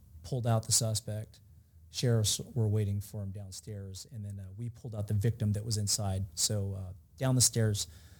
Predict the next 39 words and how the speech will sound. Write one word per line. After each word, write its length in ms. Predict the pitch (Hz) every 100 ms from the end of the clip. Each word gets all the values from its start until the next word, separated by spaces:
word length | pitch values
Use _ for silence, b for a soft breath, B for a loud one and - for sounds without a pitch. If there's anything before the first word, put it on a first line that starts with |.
| b b b -
out 260 | 127 120 120 - - -
to 300 | - 123 110
the 200 | 113 135
area. 300 | 117 110 107
So 160 | 127
this 180 | 131 135
is 60 | 127
the 80 | 117
important 340 | 110 135 123
part. 260 | 113 104 - - - - - -
So 140 | - 120
we 60 |
get 220 | 113 156 -
to, 540 | 139 123 120 113 107 -
um, 280 | 107 98 95 -
just 180 | 165 170
outside 300 | 165 147 127
the 60 |
building, 320 | 107 101 90 - - b b b b b
and 140 | - 113
I 100 | 120
don't 160 | 120
see 280 | 123 127 113
fire. 520 | 101 107 104 92 - - -
And 240 | 110 104
I 100 | 110
heard 300 | 117 170 165
somebody 640 | - 135 123 117 113 107
say 240 | 110 - 120
the 100 | 110
scene 300 | - 120 107
is 100 | 95
secure 540 | 101 - 104 98 95
for 120 | 95
fire. 400 | 104 127 127 104 - b b b b b b - -
And 380 | 104 104 101 101
I 40 | 113
look 340 | 120 135 139 - -
up 320 | 127 120